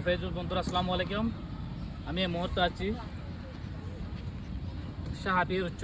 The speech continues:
বিদ্যালয়ের মাঠ প্রাঙ্গণে। আজকে এখানে শাহাবুল ইসলাম আলিফের স্মরণে তাফসীরুল কোরআন মাহফিল অনুষ্ঠিত হবে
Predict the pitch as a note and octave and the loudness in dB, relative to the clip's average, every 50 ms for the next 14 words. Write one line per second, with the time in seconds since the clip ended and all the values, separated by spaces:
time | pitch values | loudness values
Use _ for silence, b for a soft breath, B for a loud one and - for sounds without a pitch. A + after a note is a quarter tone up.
0 | E3 D#3 D3+ - D#3+ D#3+ D#3 D#3+ D#3+ D#3 D3+ D#3+ D#3 D#3 - - D#3+ D#3+ D#3+ D#3+ | -2 -2 -2 0 2 2 4 4 4 4 4 2 0 0 0 0 2 2 2 2
1 | D#3 E3 F3 G3 A3 A#3 - - - - - - - - - - - - D#3 - | 2 2 2 2 0 -2 -2 -4 -4 -6 -6 -6 -6 -6 -6 -6 -4 -4 -4 -4
2 | - - F3 F3 F3 E3+ F3+ F3+ F#3 G3 G#3 A3 G#3+ - - - - - - - | -2 2 4 4 4 6 4 2 2 2 2 0 -2 -4 -4 -6 -6 -4 0 4
3 | F3 F3 E3+ E3+ E3+ - - F#3 F3 E3+ E3 D#3+ D#3+ D3+ E3+ F#3 G3+ A#3 A3+ - | 6 6 6 4 0 0 2 2 4 6 6 4 4 2 2 2 0 0 -2 -4
4 | - - E3+ - - - - - - - - - - - - G3+ G#3 G#3 G3+ G3 | -4 -6 -4 -6 -6 -6 -6 -6 -6 -6 -8 -8 -6 2 8 10 10 10 10 8
5 | E3 C#3 B2 - - - - - - E3 - - F#3 E3 E3 D#3+ D#3+ E3 E3 D#3+ | 4 2 0 -2 -4 -6 -6 -2 -2 -2 -2 0 -2 0 0 0 2 2 2 2
6 | D#3+ D#3+ D#3+ E3+ E3+ F3 F3 E3+ D#3+ D#3 - - D#3+ D#3+ D#3 D#3 D#3+ D#3 F3 | 4 4 4 4 4 4 2 0 0 -2 -2 -4 -4 -2 0 0 2 2 2